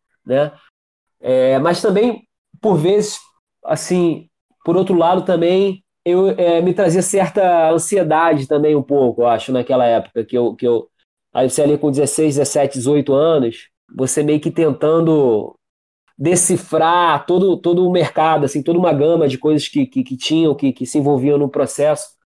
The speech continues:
Então, era uma coisa bastante desafiadora, né? Desafiadora pra, pra alguém dessa idade e tal.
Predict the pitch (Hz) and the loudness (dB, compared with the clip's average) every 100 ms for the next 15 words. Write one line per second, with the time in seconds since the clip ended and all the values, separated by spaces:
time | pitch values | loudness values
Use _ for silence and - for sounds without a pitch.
0 | _ _ _ _ _ 147 135 147 160 151 | _ _ _ _ _ -12 -2 0 2 2
1 | 151 156 147 151 151 143 143 160 170 165 | 2 0 0 -2 0 -2 -2 -2 -2 0
2 | 180 165 131 104 101 _ _ _ _ _ | 0 2 2 -2 -6 _ _ _ _ _
3 | _ - 156 160 190 175 143 156 143 131 | _ -6 -2 -2 0 0 2 2 2 2
4 | 139 143 - 127 127 160 147 131 131 123 | 2 0 -2 -4 -2 0 0 0 0 0
5 | 131 120 - 127 123 131 135 127 135 127 | 0 -2 0 0 0 0 0 0 -2 0
6 | 120 139 143 120 117 123 135 - | 0 2 0 -2 -2 0 0 -2